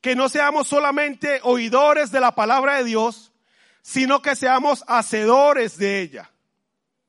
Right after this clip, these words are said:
El hombre que construyó su casa sobre la arena era un hombre insensato. Era un hombre que no tenía fundamentos.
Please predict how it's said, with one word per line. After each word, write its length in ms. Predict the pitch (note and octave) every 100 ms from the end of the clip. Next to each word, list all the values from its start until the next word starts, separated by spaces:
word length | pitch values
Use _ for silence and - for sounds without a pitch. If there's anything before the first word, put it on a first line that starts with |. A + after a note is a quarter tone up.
| _ _ _
El 180 | A3+ A#3
hombre 260 | C#4 D#4+ C#4+
que 120 | C#4
construyó 440 | C4 A#3 A#3 C4
su 160 | D4 -
casa 300 | C4+ C4 C4
sobre 300 | A#3+ A3 A3
la 140 | G3+
arena 640 | G3 C4 C4 F#3+ G3 G3+ - _ _ _
era 200 | G#3+ B3+
un 100 | B3+
hombre 320 | C4 D4+ C#4
insensato. 680 | A3+ G3+ F3 - F3 - F#2+ _ _ _ _ _ _ _ _ _ _ _ _ _ _ _ -
Era 220 | C4+ D4
un 120 | D4
hombre 520 | D4 C#4+ A#3 A#3+ B3+ _ _ -
que 140 | A#3+
no 140 | A#3+
tenía 420 | B3+ C4 B3+ D4+ C4
fundamentos. 880 | B3 G#3+ F#3 B3 D#4 - C3 -